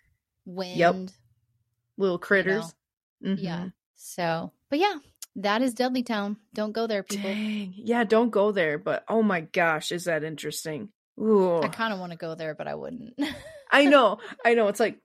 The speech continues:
Speaker 1: well, even now during the day, I can't go because
Speaker 2: Yeah.
Speaker 1: <laughs>
Speaker 2: Now,
Speaker 1: you
Speaker 2: if
Speaker 1: know?
Speaker 2: those people weren't guarding it,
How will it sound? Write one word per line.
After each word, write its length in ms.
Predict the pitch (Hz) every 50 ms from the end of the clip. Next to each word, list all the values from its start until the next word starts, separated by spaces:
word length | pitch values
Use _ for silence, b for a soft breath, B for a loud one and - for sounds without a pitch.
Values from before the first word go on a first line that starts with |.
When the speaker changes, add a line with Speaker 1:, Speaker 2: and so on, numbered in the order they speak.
| _ -
Speaker 1:
well, 180 | 226 233 - -
even 240 | 226 233 208 240 220
now 180 | 214 196 190
during 300 | 190 185 185 180 180 175
the 80 | 160 160
day, 460 | - 175 180 269 277 175 110 - - -
I 100 | 208 175
can't 280 | 175 - 185 175 107 -
go 300 | - - 107 98 - - _ _
because 480 | - 202 202 - 262 - 214 214 - -
Speaker 2:
Yeah. 300 | 220 226 - 494 - - -
Speaker 1:
<laughs> 720 | - - - 494 - - - 480 453 - - - - -
Speaker 2:
Now, 240 | 247 240 240 240 240
Speaker 1:
you 80 | 285 302
Speaker 2:
if 60 | 277
Speaker 1:
know? 140 | 254 247 254
Speaker 2:
those 180 | 277 294 -
people 420 | - - 311 - - 330 339 320 294
weren't 280 | 285 262 247 220 208 190
guarding 480 | - 190 185 196 214 233 247 269 277
it, 340 | 294 302 302 302 302 294 -